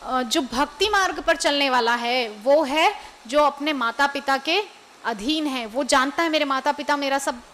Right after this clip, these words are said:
देख रेख करेंगे, मुझे चिंता नहीं करनी, मुझे नहीं चिंता करनी कि मैं आज कौन से कपड़े पहनूंगा,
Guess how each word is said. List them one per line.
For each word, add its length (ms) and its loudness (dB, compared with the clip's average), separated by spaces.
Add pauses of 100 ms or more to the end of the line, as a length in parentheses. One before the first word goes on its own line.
देख 220 2
रेख 200 -2
करेंगे, 300 -6
मुझे 260 -4
चिंता 240 -2
नहीं 140 -2
करनी, 240 -6 (340)
मुझे 220 -2
नहीं 120 -2
चिंता 280 0
करनी 260 -2
कि 100 -4
मैं 100 0
आज 220 2
कौन 200 0
से 100 -4
कपड़े 280 0
पहनूंगा, 520 0